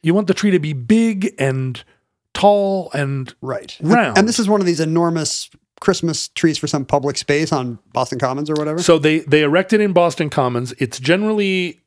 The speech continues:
Speaker 1: supposed to be forty or fifty feet tall, t-, twelve to sixteen meters
Speaker 2: Oh.
Speaker 1: for our international listeners.
Speaker 2: That's bigger than my Christmas tree.
Speaker 1: It's smaller than the Rockefeller Center tree by about half,
Speaker 2: Mm.
Speaker 1: but Boston is smaller than New York by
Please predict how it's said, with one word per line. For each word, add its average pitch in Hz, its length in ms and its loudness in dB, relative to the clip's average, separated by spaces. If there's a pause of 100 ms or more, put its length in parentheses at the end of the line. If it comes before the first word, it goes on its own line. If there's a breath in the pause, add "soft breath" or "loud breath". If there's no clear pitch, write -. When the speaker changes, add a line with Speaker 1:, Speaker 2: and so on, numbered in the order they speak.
(120)
Speaker 1:
supposed - 440 0
to 165 40 -6
be 147 140 0
forty 165 380 0
or 151 80 -2
fifty 151 320 -2
feet 151 260 -6
tall, 127 260 0
t-, - 280 -14
twelve 160 280 2
to 156 100 -4
sixteen 143 440 -2
meters 135 380 -2 (340 loud breath)
Speaker 2:
Oh. 123 100 -4
Speaker 1:
for 139 180 6
our 131 100 2
international 127 540 0
listeners. 123 500 -4
Speaker 2:
That's 123 160 -8
bigger 139 240 -2
than 127 120 -6
my 123 120 -2
Christmas - 320 -14
tree. - 160 -16 (120)
Speaker 1:
It's 190 200 4
smaller 254 680 2
than 185 260 4
the 175 100 4
Rockefeller 160 560 2
Center 170 340 0
tree 120 260 0
by 113 220 -4
about 107 300 -6
half, - 560 -8
Speaker 2:
Mm. 92 220 -16 (100)
Speaker 1:
but 262 200 2
Boston 117 360 -2
is 113 120 -6
smaller 101 360 -8
than 107 320 -10 (160)
New 120 100 -2
York 135 420 -2
by 98 320 -10